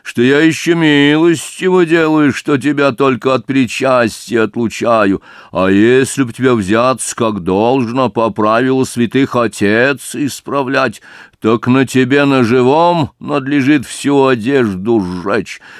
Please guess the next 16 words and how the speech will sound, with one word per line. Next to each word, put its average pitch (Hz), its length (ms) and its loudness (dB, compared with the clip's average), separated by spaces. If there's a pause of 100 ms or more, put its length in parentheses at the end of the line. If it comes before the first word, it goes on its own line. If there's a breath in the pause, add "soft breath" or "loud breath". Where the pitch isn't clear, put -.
(120)
Но 120 260 -2
только 107 480 -4
ты, 110 120 -2
говорит, 95 280 -2 (180 soft breath)
этого 98 360 -2
не 90 160 -2
бойся, 113 840 -2 (260 loud breath)
потому 101 260 -2
что 95 160 -4
этого 127 460 0
теперь 104 260 -2 (120 soft breath)
по 117 120 -2
полицейскому 107 960 0
закону 101 520 -2 (160 soft breath)
не 107 100 2
позволяется». 95 1120 -2